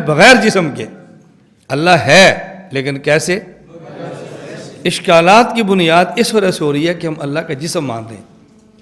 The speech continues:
जिस्म का इनकार कर दें जो हमारा अक़ीदा है, फिर क्या इश्काल है? और हमारा तो अक़ीदा है अल्लाह ताला बगैर जिस्म के।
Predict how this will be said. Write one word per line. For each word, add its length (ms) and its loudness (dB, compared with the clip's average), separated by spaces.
जिस्म 380 0
का 160 0
इनकार 420 -2
कर 220 -4
दें 240 -4
जो 120 -2
हमारा 280 -2
अक़ीदा 400 -4
है, 120 -4
फिर 160 -6
क्या 200 -2
इश्काल 340 -6
है? 120 -16
और 120 -8
हमारा 300 -2
तो 120 -2
अक़ीदा 340 0
है 120 0
अल्लाह 240 -2
ताला 220 -4
बगैर 320 -2
जिस्म 300 -10
के। 160 -16